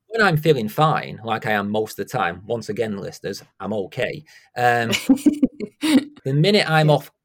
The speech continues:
Speaker 1: off kilter, I'm like, "Oh no," because my worry is that I'm gonna watch that, it's gonna get in my head, I'm gonna be thinking about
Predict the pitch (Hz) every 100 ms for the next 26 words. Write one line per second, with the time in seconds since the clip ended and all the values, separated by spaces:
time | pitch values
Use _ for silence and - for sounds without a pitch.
0 | _ - 139 - 156 143 127 - - -
1 | _ _ _ _ 107 113 107 104 123 113
2 | 104 104 110 101 92 95 110 98 - -
3 | _ _ _ _ _ - 127 139 127 123
4 | 110 107 107 104 107 123 - - 90 78
5 | 98 90 - 95 92 92 92 95 92 92
6 | 92 98 92 87